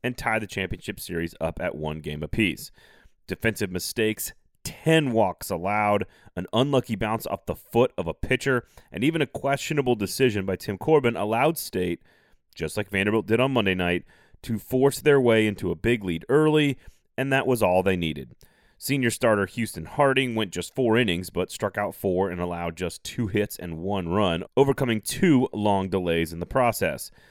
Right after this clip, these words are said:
So the national championship comes down to one night and one game for the whole thing, and the stakes are spectacularly high. Hell, even Dak Prescott and Jay Cutler were in the building on Tuesday night.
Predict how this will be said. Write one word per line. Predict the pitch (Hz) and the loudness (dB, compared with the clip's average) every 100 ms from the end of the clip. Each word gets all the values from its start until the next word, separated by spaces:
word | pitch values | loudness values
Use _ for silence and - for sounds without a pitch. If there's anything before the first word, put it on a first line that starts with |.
| _ _ _ _ _ _ | _ _ _ _ _ _
So | - 117 | -12 -2
the | 127 | 2
national | 139 160 196 | 4 2 2
championship | 175 175 156 - 160 | 0 2 0 0 0
comes | - 151 120 | 0 -2 0
down | 123 | 0
to | 120 127 | 0 -2
one | 101 110 113 | 0 -2 0
night | 104 104 92 | 0 0 -2
and | 98 | -4
one | 90 98 104 | 0 -2 0
game | 98 95 | -2 -2
for | 90 92 | -6 -2
the | 95 | -2
whole | - 90 87 | -2 0 0
thing, | 85 87 76 57 _ - | 0 -4 -6 -10 _ -10
and | 90 | -8
the | 90 | -6
stakes | - 117 113 - | -2 0 0 0
are | 101 | -4
spectacularly | 98 - 120 - - - - 110 - 113 101 90 87 | -2 -4 -4 -4 -8 -6 -2 -2 0 0 2 0 -2
high. | 87 92 78 65 - - _ | -2 -2 -4 -8 -18 -20 _
Hell, | - 120 101 | 2 4 4
even | 110 95 | 0 0
Dak | 104 107 - | -2 -4 -2
Prescott | 113 110 113 98 | -2 -2 -4 -4
and | 82 | 0
Jay | 98 | -2
Cutler | - 127 87 98 | 2 0 2 0
were | 87 | 2
in | 82 | 0
the | 78 | -2
building | 82 80 76 | -4 -4 -8
on | 76 | -12
Tuesday | - 78 76 | -8 -8 -6
night. | 76 71 | -8 -10